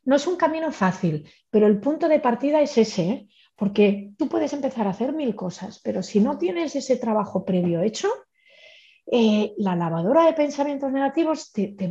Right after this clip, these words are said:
te arrastra y luego por la noche te vuelve a decir, claro, es que tal, es que cual. Y es un loop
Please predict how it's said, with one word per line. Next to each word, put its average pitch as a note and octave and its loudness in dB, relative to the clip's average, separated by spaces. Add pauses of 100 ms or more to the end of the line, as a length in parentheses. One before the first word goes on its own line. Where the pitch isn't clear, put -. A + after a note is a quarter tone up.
(140)
te F#3 -6
arrastra G3 -4 (220)
y G#3+ -10
luego G#3 0
por B3 -4
la B3+ -2
noche C#4+ -4
te G3+ 2
vuelve F#3+ 2
a F3+ 0
decir, F3 -2 (440)
claro, F3 -2
es C4+ -4
que E3 -2
tal, G3 0
es - -14
que - -16
cual. F3 -2 (420)
Y G3+ 6
es - 0
un D4 6
loop D4 2